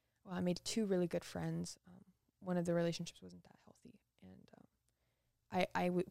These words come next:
welcomed a lot of, of darkness in my friendships because I didn't really know, I didn't have boundaries. I was very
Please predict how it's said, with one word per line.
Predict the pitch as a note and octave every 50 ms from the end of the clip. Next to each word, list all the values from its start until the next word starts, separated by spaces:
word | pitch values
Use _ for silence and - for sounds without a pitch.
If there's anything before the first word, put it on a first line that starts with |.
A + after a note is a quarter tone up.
| - -
welcomed | F#3 F3+ F#3+ G#3+ - - G#3 F#3+ F3+ F3
a | F3
lot | F3 F3+ F3+ F3+ F3 - -
of, | - F3 F3 E3+ E3+ F3 F3+ F3+ - _ _ _ _ _ _ _ _ _ _ _ _ _ _ _ -
of | - - _
darkness | - F3+ F3+ G3+ G#3 - G#3+ F#3+ F3+ -
in | F#3 F3
my | E3+ E3 E3
friendships | E3 - E3 D#3+ D#3+ E3 - - F#3 F3+ - -
because | - - - F3 F3
I | E3+ E3
didn't | F3 F3 F3 E3+
really | E3+ E3 E3 E3
know, | D#3+ D#3+ E3 E3 E3 F3 F3+ F3+ F3 F3
I | E3
didn't | F3 E3+ D#3+
have | D#3+ D#3+ - -
boundaries. | E3 E3+ F#3 G3 G#3+ A3 A3+ - A3+ A3+ A3+ A3+ A3 A3 G#3 G3
I | D#3+
was | D#3+ E3 E3+ -
very | - F3 E3+ F3 F3 F3 F3 F3+ F3+ F3+ F3+